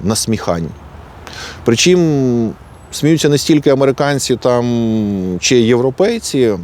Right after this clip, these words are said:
а передус-, чи навіть росіяни, а сміються українські експерти, українські політологи. Вони зловтішаються, кажуть, що ми ж казали, що так буде.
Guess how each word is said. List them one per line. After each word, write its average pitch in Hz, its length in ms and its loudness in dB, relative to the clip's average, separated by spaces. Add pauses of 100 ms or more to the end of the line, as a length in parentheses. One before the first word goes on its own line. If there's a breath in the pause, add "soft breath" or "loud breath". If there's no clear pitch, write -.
(240)
а 113 200 0
передус-, 117 560 0
чи 131 160 2
навіть 117 260 2
росіяни, 127 680 0 (120)
а 117 300 0
сміються 117 640 0 (760 loud breath)
українські 131 560 2
експерти, - 680 -4 (440)
українські 110 480 0
політологи. 76 1040 0
Вони 117 200 0
зловтішаються, 123 840 -2
кажуть, 113 360 -2
що - 240 0
ми 127 140 4
ж - 100 -6
казали, 135 420 0
що 98 200 -4
так 98 180 -2
буде. 135 420 0